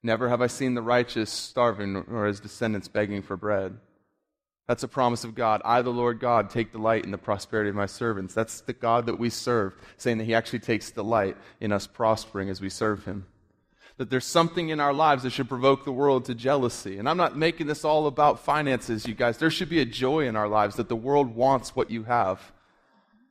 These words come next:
There should be a peace in our lives that the world wants what we have. But let's not exclude money because it was abused for a while.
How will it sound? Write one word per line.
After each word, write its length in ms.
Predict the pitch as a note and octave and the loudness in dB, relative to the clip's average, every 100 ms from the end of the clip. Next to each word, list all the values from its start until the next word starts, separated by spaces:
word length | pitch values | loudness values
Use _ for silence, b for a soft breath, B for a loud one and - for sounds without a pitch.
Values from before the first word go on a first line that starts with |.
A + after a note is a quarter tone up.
| _ _ _ C3+ | _ _ _ 0
There 140 | D3 | 0
should 220 | D3+ E3 | 0 -2
be 100 | D#3 | 2
a 80 | B2+ | 2
peace 460 | - F#3 F#3+ - C#3 | 2 0 0 -2 -4
in 80 | |
our 140 | A#2+ A2 | 0 2
lives 340 | G#2+ G2 G2 | 2 2 0
that 80 | G#2+ | -8
the 80 | A#2+ | -2
world 240 | A#2 G#2+ | 0 2
wants 320 | A2 G#2+ - | 2 0 0
what 100 | A2 | -4
we 140 | - G#2+ | -4 -6
have. 500 | G#2+ F#2+ F#2+ - - b b b b | -2 -2 -4 -10 -20 b b b b
But 120 | D#3 D#3+ | -2 4
let's 220 | E3+ - | 4 4
not 160 | F#3 | 2
exclude 560 | E3+ - - E3 F3 C#3+ | 2 -2 -4 2 2 4
money 220 | C3+ B2 | 0 2
because 340 | A#2+ B2 C#3 C3 | 0 0 0 0
it 80 | |
was 160 | B2+ B2 | -4 -4
abused 440 | A#2 C#3 D3+ C#3 | -2 2 2 2
for 140 | - A2 | -2 -2
a 80 | G2 | 0
while. 460 | G2 G2+ - A#2 | -2 -2 -6 -10